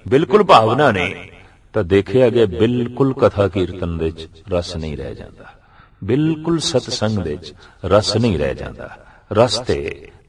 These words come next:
ਤਾਂ ਹੁਣ ਬਣੇਗਾ ਜੇ ਇਸ ਸ਼ਬਦ ਨਾਲ, ਕਥਾ ਨਾਲ, ਕੀਰਤਨ ਨਾਲ ਭਾਵਨਾ ਜੋੜੀਏ,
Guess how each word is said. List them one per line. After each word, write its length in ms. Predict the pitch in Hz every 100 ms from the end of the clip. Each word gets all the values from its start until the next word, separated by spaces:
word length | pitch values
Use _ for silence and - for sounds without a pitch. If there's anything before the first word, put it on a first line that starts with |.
| -
ਤਾਂ 180 | 107 143
ਹੁਣ 200 | 175 170
ਬਣੇਗਾ 800 | 123 147 127 87 87 - - - - _ 101
ਜੇ 600 | 117 120 87 82 85 85 - _ -
ਇਸ 120 | 107
ਸ਼ਬਦ 420 | - - 107 120 113
ਨਾਲ, 540 | 90 82 92 85 95 -
ਕਥਾ 380 | 104 95 123 131
ਨਾਲ, 520 | 98 87 90 90 90 - -
ਕੀਰਤਨ 380 | 104 107 107 120
ਨਾਲ 380 | 90 82 90 87 82
ਭਾਵਨਾ 460 | 87 90 101 107
ਜੋੜੀਏ, 540 | 76 69 65 - -